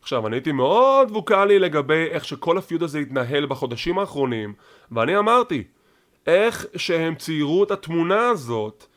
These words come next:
לי זה נראה שבקי היא עדיין פייס, וביאנקה היא היל, היא קריי בייבי הזה שהפסיד את האליפות בעשרים ושש שניות, בגלל שבקי, הווטרן, החכמה יותר,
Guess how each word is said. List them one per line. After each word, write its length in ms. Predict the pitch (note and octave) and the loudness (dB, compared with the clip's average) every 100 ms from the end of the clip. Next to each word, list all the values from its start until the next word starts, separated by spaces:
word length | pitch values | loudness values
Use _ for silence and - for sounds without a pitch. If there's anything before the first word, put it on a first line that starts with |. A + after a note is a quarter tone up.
| _ B2 | _ -8
לי 300 | B2 C#3 D3 | -2 -2 0
זה 160 | E3 | -2
נראה 560 | F3 F#3 A#3 A#3 D3+ C3+ - _ - | -2 0 2 2 2 -2 -10 _ -12
שבקי 680 | - D#3 B2+ G2+ E3+ E3+ | -6 -4 -2 0 0 0
היא 120 | F3+ D#3+ | -2 -2
עדיין 320 | D3 E3 E3 | 0 -2 -4
פייס, 680 | - A3+ G#3+ D3 C3 - - _ - | -4 -2 -2 -2 -8 -18 -20 _ -6
וביאנקה 640 | C3+ B2 C#3 D3+ F#3 F3+ | -2 0 2 2 0 -2
היא 260 | D#3 C#3+ C3 B2+ | -2 -2 -4 -2
היל, 300 | F3 A#2 F#2+ | -2 -4 -6
היא 140 | B2 | -8
קריי 380 | B2 F3 F3+ A#3 | -4 -2 2 2
בייבי 400 | C#3 B2 A#2 B2 | 2 0 0 0
הזה 220 | B2 C3 | 0 0
שהפסיד 400 | C#3 D#3 C#3 D#3+ | -2 -4 -4 -6
את 100 | D3+ | -4
האליפות 360 | D#3 D3 D#3+ D#3 | -4 -4 -4 -4
בעשרים 320 | C#3 C#3 D#3+ | -4 -4 -10
ושש 220 | C#3+ D3+ | -10 -12
שניות, 340 | D3+ G3+ A3 G#3 - - - | -2 0 0 -2 -12 -20 -6
בגלל 280 | B2+ B2+ C#3+ | -4 0 -2
שבקי, 680 | - C3 A#2+ A3 A#3 D3 D3+ A2+ | -2 -4 -2 -4 -4 -6 -4 0
הווטרן, 680 | B2 G#2 G#3 A#3+ C#3 C3+ | 0 2 0 0 -2 -2
החכמה 580 | C#3+ B2 B2+ A#2+ A#2+ E3+ | -4 -10 -10 -4 2 4
יותר, 400 | C4 B3+ B2+ B2 | 4 2 -2 -4